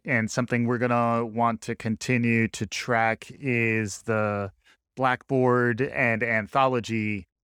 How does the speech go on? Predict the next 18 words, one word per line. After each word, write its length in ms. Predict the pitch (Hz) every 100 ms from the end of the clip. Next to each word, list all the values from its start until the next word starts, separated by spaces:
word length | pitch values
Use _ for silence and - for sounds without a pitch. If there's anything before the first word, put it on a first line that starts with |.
| _ _
merger. 800 | 113 117 110 104 110 107 104 98 - _
Anthology 960 | 120 113 117 131 127 113 120 113 113 104 _ _ _ -
building 440 | 135 123 123 120
on 360 | 113 113 113 110
another 720 | 113 117 117 131 135 131 120
merger 720 | 110 120 117 101 113 110 110
that 160 | 104 110
happened 760 | 110 107 113 107 107 104 - -
similarly 640 | - - 139 123 117 110 110
about 220 | 104 107
a 60 | 101
year 260 | 120 131
ago, 480 | 113 107 101 101 98 _ _ _ _ -
where 280 | 107 107
three 300 | 101 - 123
different 640 | 117 110 - 107 104 - - -
ed 160 | 120
tech 220 | - 117